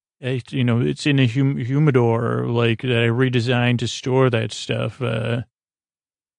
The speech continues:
and the doctor goes, uh, like, just like a action star, he goes, "Release me if you want your collectibles, uh, to be, to be okay." And Van Sant says, "Totes my goats, man.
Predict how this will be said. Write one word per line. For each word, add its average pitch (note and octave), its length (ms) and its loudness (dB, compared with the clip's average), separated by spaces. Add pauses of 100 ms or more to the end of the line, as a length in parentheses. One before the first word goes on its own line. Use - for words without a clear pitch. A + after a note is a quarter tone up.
(140)
and A#2 80 -6
the B2 60 -2
doctor B2 380 2
goes, A2+ 500 -4
uh, A#2 440 -4 (600)
like, A#2+ 180 -6
just D#3+ 260 0
like D3 200 2
a B2+ 380 0
action B2+ 460 2
star, A#2+ 380 -2
he A#2 140 0
goes, A#2 300 0
"Release C3 480 2
me B2 460 0 (320)
if A#2 180 -6
you C3 140 -2
want B2 240 2
your A#2 100 0
collectibles, B2 960 -4
uh, A2+ 220 -4
to B2 100 -12
be, A2+ 280 -2
to - 180 -6
be A2+ 420 -2
okay." A2+ 800 -2 (960)
And A#2 300 0
Van A#2+ 180 4
Sant A#2 300 2
says, B2 260 -6
"Totes C3+ 400 0
my B2+ 100 0
goats, C3+ 440 2
man. A#2 440 -4